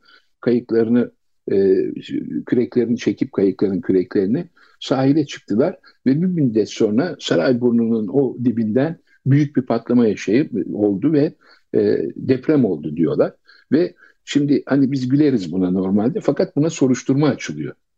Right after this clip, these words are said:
Yani diyorlar ki gidin bakın bakalım bu öyle mi oldu? Hakikaten bu, e, erbab-ı fesat, Jön Türkler, iddiaçılar oraya bir şey mi koydular bomba gibi? Ondan sebep mi bir patlama yaşandı? Türünden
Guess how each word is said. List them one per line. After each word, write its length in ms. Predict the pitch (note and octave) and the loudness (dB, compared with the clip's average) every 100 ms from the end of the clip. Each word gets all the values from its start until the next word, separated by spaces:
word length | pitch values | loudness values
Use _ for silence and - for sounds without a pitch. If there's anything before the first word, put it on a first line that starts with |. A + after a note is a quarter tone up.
| _ _ _ _ - | _ _ _ _ -10
Yani 260 | - F2+ F#2 | -8 -4 0
diyorlar 340 | G#2 D3 C3 | 2 2 -2
ki 140 | - B2 | -4 -2
gidin 260 | A#2+ A#2+ | 0 2
bakın 260 | A2+ - G2+ | 2 0 -2
bakalım 440 | G2+ F#2 C3+ C#3 | -2 0 0 2
bu 120 | A#2 | 2
öyle 140 | A#2 A2 | 2 2
mi 120 | G2+ | 0
oldu? 240 | F2 F#2 | 0 -2
Hakikaten 500 | - - - A2 G#2 - - - - | -2 -2 -2 -2 -4 -6 -18 -20 -6
bu, 340 | - A2 G2+ - - | 0 2 0 -2 0
e, 60 | G#2+ F#2 - G#2+ | 2 2 0 0
erbab-ı 400 | G#2 G#2+ G#2 G2 | 0 0 0 0
fesat, 420 | G#2 F#2 A2+ G2+ | -2 -2 -2 -2
Jön 240 | - A2 - | -2 0 0
Türkler, 380 | F#2 - G#2 | -2 0 0
iddiaçılar 720 | F#2+ - G#2+ G2+ - G2 A2+ A#2 - - - | 0 0 -2 -2 -2 0 0 -2 -10 -14 -2
oraya 400 | A2+ A2 A2 G2 | 0 2 0 0
bir 60 | |
şey 180 | - G#2 | -2 0
mi 120 | G#2+ | 0
koydular 560 | - F#2+ F2 F2+ F2+ E2+ | 2 -2 0 0 0 0
bomba 300 | G#2+ F#2+ F2+ | 0 0 -2
gibi? 320 | E2 E2+ C3 - - _ | -2 -2 -2 -6 -20 _
Ondan 400 | - A2 A2+ B2+ | -4 0 2 0
sebep 420 | B2 F#2+ G2 - | 0 0 -2 -4
mi 180 | D#2+ D2 - _ _ _ _ _ _ _ _ | -10 -10 -14 _ _ _ _ _ _ _ _
bir 200 | - B2+ | -2 0
patlama 460 | - G#2 - F#2+ F#2 | 0 -2 0 0 2
yaşandı? 600 | G#2 - G2 F#2 F3 F#3 - - - | 2 0 0 2 0 -2 -8 -20 -2
Türünden 480 | C#3 B2+ B2 F#3 | 2 2 2 -2